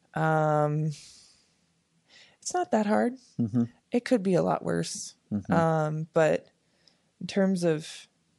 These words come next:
Speaker 1: yeah, it's a daily management, I would
Speaker 2: What,
Speaker 1: say.
Speaker 2: what would you say to somebody that has two legs and two arms?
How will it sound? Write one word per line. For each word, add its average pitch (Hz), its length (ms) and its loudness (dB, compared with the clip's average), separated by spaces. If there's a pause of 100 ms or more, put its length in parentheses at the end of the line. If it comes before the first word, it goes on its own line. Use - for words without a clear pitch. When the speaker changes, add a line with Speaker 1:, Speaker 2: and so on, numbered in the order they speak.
(140)
Speaker 1:
yeah, 160 160 0
it's 170 160 -4
a 208 80 4
daily 196 340 4
management, - 580 -4 (480)
I 85 100 -2
would 160 100 2
Speaker 2:
What, - 80 0
Speaker 1:
say. - 80 -2
Speaker 2:
what 202 140 6
would 240 180 -2
you 151 60 0
say 123 260 2
to - 160 -4
somebody 113 320 2
that 104 160 0
has 92 220 -2
two 98 160 -2
legs 95 320 -2
and 98 100 -6
two 90 180 -2
arms? 87 420 -4